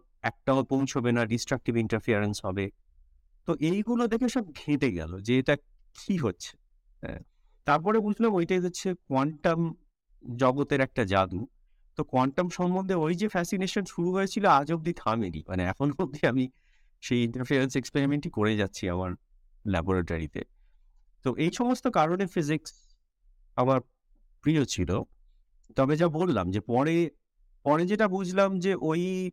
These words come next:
মজাটা সায়েন্সের ওটা অন্য সাবজেক্টেও পাওয়া যায়, ওটা কেবলমাত্র ওই সময় আমার কাছে অ্যাভেলেবল যে ইন্সপিরেশনগুলো ছিল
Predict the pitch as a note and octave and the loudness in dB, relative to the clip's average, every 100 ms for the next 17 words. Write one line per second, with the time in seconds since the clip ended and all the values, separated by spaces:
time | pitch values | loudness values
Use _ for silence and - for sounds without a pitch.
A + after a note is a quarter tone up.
0 | - C#3+ C3 D3 F#3 E3 A2 G2+ A#2 C3+ | -4 0 0 4 2 2 0 0 0 2
1 | E3 - G#2+ - C3+ F#3 - C3 C3+ D#3+ | 0 -2 -4 -2 -2 -2 0 0 2 0
2 | - D#3 D#3 F3+ F3+ A3+ B3 - G#2+ C3 | 2 0 2 -4 -2 0 0 2 2 2
3 | F#2 D#2+ _ _ _ _ _ _ - A#2 | 0 -8 _ _ _ _ _ _ -10 -2
4 | C3+ D3+ E3 E3+ - F3+ D3 E3 - F3+ | 2 2 2 0 -2 0 2 0 -2 2
5 | F#3+ F3 C#3+ F#3 F3 D3 C3+ A3+ G3+ C#3+ | 4 4 2 0 0 -2 0 2 4 4
6 | D#3 F3+ F#3 G#3 F#3+ _ _ _ D3 D3+ | 2 0 2 0 -2 _ _ _ -2 0
7 | C#3+ - D#3 D3 D#3 C#3 C3+ B2+ - A2+ | 0 0 0 0 0 0 0 -2 -4 -4